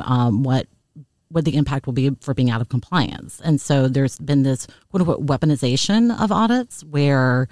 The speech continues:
if you don't, um,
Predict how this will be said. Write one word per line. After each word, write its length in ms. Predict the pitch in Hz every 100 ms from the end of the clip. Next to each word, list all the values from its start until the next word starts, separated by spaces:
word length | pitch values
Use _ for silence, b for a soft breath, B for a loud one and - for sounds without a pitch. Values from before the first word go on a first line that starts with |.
| b b b _
if 180 | 180 170
you 300 | 170 175 147 -
don't, 580 | 165 165 175 170 - - _ _ _ _ _ -
um, 600 | 156 147 127 76 71